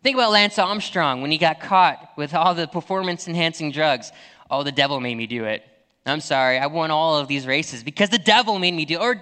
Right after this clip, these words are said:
Tom Brady, who deflated footballs, right? He's, he's gonna tell you, "Oh, the devil made me do it." Or Barry Bonds or Roger Clemens taking steroids, hitting home runs, striking people out. "Oh, the devil forced me to take steroids so that I can be a better athlete,"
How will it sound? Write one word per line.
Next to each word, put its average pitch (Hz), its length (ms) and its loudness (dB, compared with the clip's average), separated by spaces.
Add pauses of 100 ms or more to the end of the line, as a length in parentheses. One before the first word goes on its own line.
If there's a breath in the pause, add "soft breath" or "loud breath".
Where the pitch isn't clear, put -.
Tom 254 360 2
Brady, 214 440 -2 (240 loud breath)
who 254 80 0
deflated 240 440 0
footballs, 202 580 2
right? 214 240 6
He's, 220 320 -2
he's 254 180 0
gonna 233 200 2
tell 233 260 4
you, 196 180 -2 (320 loud breath)
"Oh, 233 220 6
the 233 80 4
devil 233 380 4
made 220 200 4
me 214 80 0
do 208 100 0
it." 220 60 0
Or 320 300 6
Barry 320 380 6
Bonds 285 520 6
or 254 120 4
Roger 269 400 6
Clemens 269 400 4
taking 277 300 4
steroids, 262 880 4 (280 loud breath)
hitting 269 260 4
home 254 260 4
runs, 262 220 4
striking 254 320 2
people 247 320 2
out. 240 140 4
"Oh, 294 420 6 (300 loud breath)
the 269 100 6 (160)
devil 294 400 8
forced 302 480 4
me 285 220 4
to 269 180 0
take 285 260 4
steroids 254 680 4
so 240 160 -2
that 226 180 8
I 262 100 6
can 262 200 -2
be 247 100 4
a 233 100 6
better 220 360 4
athlete," 175 680 2